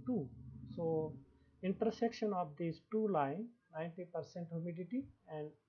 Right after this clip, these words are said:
S I line, gives the point two, at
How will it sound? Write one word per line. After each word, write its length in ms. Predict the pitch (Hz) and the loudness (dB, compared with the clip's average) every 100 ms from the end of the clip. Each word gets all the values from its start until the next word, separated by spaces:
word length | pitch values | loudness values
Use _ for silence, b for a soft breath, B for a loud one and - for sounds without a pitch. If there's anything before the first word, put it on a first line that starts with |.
| - | 2
S 140 | 196 196 _ - | 4 2 _ 0
I 200 | 165 147 | 4 4
line, 380 | 143 139 160 262 - _ _ _ _ _ _ _ _ - - - 147 | 4 4 2 -2 -6 _ _ _ _ _ _ _ _ -20 -20 -12 2
gives 280 | 190 190 165 | 6 6 4
the 240 | 165 165 170 - | 2 2 0 2
point 320 | 151 147 143 - - | 4 4 0 -2 -2
two, 180 | 143 113 110 - _ _ _ _ _ _ _ _ - | 0 -2 -8 -16 _ _ _ _ _ _ _ _ 0
at 200 | 156 147 | 2 2